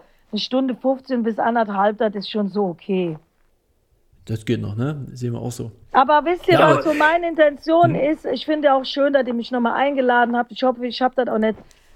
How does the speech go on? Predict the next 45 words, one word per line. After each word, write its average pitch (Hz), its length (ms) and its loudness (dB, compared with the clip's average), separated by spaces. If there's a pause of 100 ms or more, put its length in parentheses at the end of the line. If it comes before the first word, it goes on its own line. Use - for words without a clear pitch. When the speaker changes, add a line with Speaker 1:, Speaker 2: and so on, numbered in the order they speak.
Speaker 1:
zu 254 160 0 (240)
verquirlig. 262 680 0
Wir 233 160 4
haben 254 140 2
ja 262 80 2
jetzt 233 220 0
gar 262 180 4
nicht, 247 160 -2
du 226 80 -2
wolltest 254 280 4
ja 254 80 4
eigentlich 240 200 0
noch 240 100 0
über 220 140 -2
die 214 100 0
Station 240 520 0
meiner 220 240 2
Karriere 220 420 2
und 226 140 2
so. 220 180 -2 (320)
Ist 240 180 -2
doch 262 100 6
auch 208 160 -6
alles 254 340 2
uninteressant, 226 760 2
das 226 140 -2
kann 240 160 0
man 233 80 0
alles 233 320 -2
nachlesen. 247 600 0 (680)
Was 269 240 4
mir 339 240 4
gerade 311 420 2
nur 302 200 2
so 254 200 -2
wichtig 269 380 0
ist 247 120 0
und 247 120 0
was, 247 140 6 (100)
dann 233 160 2
können 262 160 4
wir 262 100 2
da 226 100 6
doch 214 140 -2
abschließen. 262 800 0